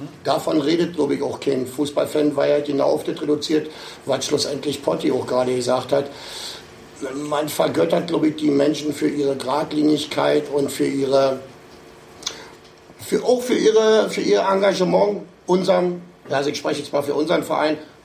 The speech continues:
unserem Verein gegenüber oder meinetwegen auch dem Verein von dem Kollegen neben mir hier von Hertha B S C, ja, oder auch, wenn ich mir die Bayern ankicke, die ja nun der, der, der Vatikan schlechthin sind als Tempelritter,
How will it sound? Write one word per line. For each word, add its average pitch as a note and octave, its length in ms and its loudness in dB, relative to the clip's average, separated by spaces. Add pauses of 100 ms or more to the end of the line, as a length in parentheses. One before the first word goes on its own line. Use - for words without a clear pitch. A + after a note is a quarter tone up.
(100)
unserem D#3+ 340 2
Verein D3 280 2
gegenüber D3 400 2
oder C3 160 -2
meinetwegen C3+ 420 -6
auch C3 60 -10
dem C3+ 180 -6
Verein C3+ 380 -4
von C3+ 320 -4 (760)
dem D3+ 140 -2
Kollegen D3+ 420 0
neben C#3 220 4
mir C#3+ 140 4
hier D3 260 2
von - 320 -4
Hertha C#3 300 0
B - 140 -2
S C#3+ 160 -2
C, E3+ 300 0 (320)
ja, D#3 340 2 (340)
oder D#3+ 220 4
auch, - 160 0 (840)
wenn C#3 140 2
ich C#3+ 100 -4
mir C#3 100 -2
die C#3 120 -2
Bayern C3 320 2
ankicke, D3 400 -2
die C3+ 160 -6
ja C#3 180 6
nun C3+ 320 0
der, C3 260 4
der, C3 280 0
der B2 180 0
Vatikan B2+ 480 0
schlechthin D#3 460 0
sind B2 240 0
als - 200 0
Tempelritter, B2+ 600 2